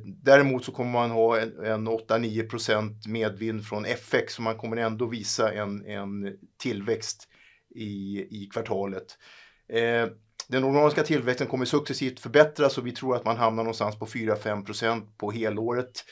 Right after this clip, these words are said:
Vi tror att det finns möjligheter att till och med överträffa det här. Bolaget är ju känt för att vara väldigt konservativt i sina, eh, outlooks tidigt på året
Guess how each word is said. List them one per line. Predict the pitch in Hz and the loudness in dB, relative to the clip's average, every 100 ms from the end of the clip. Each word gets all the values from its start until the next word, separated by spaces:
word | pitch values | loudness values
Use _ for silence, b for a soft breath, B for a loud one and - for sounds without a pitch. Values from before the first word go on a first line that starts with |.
| B B | B B
Vi | 123 | -10
tror | 120 127 | -4 -2
att | 104 | -2
det | |
finns | 101 107 | -4 -4
möjligheter | 123 117 107 113 110 113 113 | -2 -2 0 2 2 2 0
att | 107 104 104 - | 2 0 -4 -6
till | - 107 | -8 -4
och | 107 | -4
med | 104 101 | -2 -2
överträffa | 101 98 113 110 - 131 143 | -4 -2 -2 0 4 4 6
det | 131 | 4
här. | 123 127 135 127 B B B B | 6 6 6 0 B B B B
Bolaget | 131 120 123 123 120 | -6 2 2 2 -2
är | |
ju | 120 120 | -4 -2
känt | 113 151 147 135 - | 0 6 6 6 2
för | 127 | 2
att | 117 | 2
vara | 117 117 110 | 2 4 4
väldigt | 104 113 104 - | 4 2 -4 -8
konservativt | - 139 127 - 127 123 117 104 - | 0 2 2 2 2 0 -6 -8 -10
i | 110 | -12
sina, | 110 110 104 107 104 104 | -8 -8 -4 -2 -2 -2
eh, | 101 - 104 104 101 98 95 - 135 | -4 -4 -2 0 -2 -6 -12 6 8
outlooks | 127 - 123 110 - - - | 8 4 -4 -4 -6 -10 -12
tidigt | - 117 113 110 | -10 -6 -6 -4
på | 117 98 | -4 -2
året | 101 101 | -4 -6